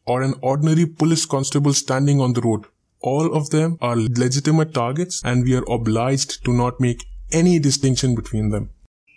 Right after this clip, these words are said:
Barakallahu fika. Now just one last riddle.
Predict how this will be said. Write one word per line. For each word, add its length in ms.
Barakallahu 640
fika. 400
Now 200
just 380
one 200
last 320
riddle. 240